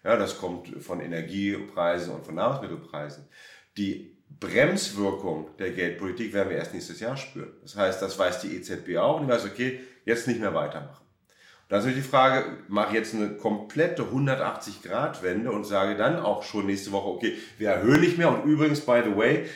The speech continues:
äh, wir werden demnächst auch die Zinsen senken? Nein. Ja, also dann, dann kommt nämlich so ein bisschen, ja, E-Z-B-Sprech.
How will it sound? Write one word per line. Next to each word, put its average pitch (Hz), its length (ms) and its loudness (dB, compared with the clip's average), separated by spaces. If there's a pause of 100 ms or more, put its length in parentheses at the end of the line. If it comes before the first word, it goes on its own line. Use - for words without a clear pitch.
(100)
äh, 113 120 8
wir 110 140 4
werden 117 180 8
demnächst 113 320 0
auch 98 100 0
die 104 100 -4
Zinsen 98 360 -4
senken? 120 440 -2 (120)
Nein. 80 340 -4 (840)
Ja, 120 220 4
also 107 140 2
dann, 104 240 0
dann 113 160 0
kommt 120 160 2
nämlich 113 180 2
so 107 80 -4
ein 107 40 -4
bisschen, 110 220 -2
ja, 123 100 2 (260)
E-Z-B-Sprech. 120 1160 -2